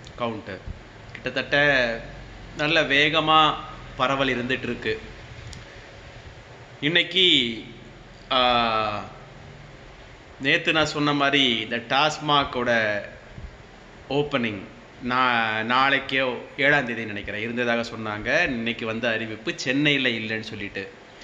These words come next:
வரவேற்கத்தக்க விஷயம். அதுவே தமிழகம் முழுக்க இன்னும் கொஞ்ச நாளுக்கு அதை தள்ளி போட்டால் மிக மிக நன்மையா இருக்கும்.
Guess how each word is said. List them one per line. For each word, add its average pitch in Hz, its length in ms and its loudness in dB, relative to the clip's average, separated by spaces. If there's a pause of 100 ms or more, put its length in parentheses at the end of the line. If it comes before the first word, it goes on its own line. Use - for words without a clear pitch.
(460)
வரவேற்கத்தக்க 156 680 4
விஷயம். 143 440 2
அதுவே 151 640 2 (160)
தமிழகம் 175 600 4
முழுக்க 170 720 2
இன்னும் 165 360 -2
கொஞ்ச 147 340 2
நாளுக்கு 147 840 2
அதை 131 280 0
தள்ளி 131 300 -2
போட்டால் 135 540 -2
மிக 120 300 -2
மிக 135 420 -2 (360)
நன்மையா 127 540 0
இருக்கும். 120 460 -6